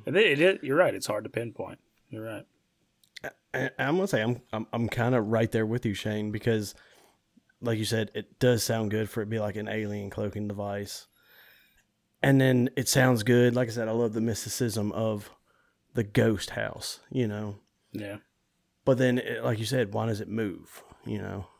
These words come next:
Speaker 1: Yeah.
Speaker 2: Not exactly in the same spot. And then why does it change color? It could be the color blindness, or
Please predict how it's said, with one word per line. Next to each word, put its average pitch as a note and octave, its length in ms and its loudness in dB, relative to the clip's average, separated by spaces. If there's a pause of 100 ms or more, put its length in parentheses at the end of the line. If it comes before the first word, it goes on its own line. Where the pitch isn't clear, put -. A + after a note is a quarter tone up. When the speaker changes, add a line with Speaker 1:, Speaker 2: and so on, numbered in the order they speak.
(180)
Speaker 1:
Yeah. A2 160 -6
Speaker 2:
Not G#2+ 180 -2
exactly G#2 640 -2
in G#2 60 -2
the G#2 100 -4
same G2+ 260 -6
spot. A#2 440 -6 (1800)
And C#3 100 2
then C3+ 160 6
why B2+ 220 6
does A2+ 200 6
it - 260 -6
change D3+ 320 4
color? G2+ 180 0
It E2 60 -6
could A2+ 200 0
be A#2+ 120 4
the A#2 60 0
color A2+ 260 -2
blindness, A2 500 -2
or G2+ 320 -6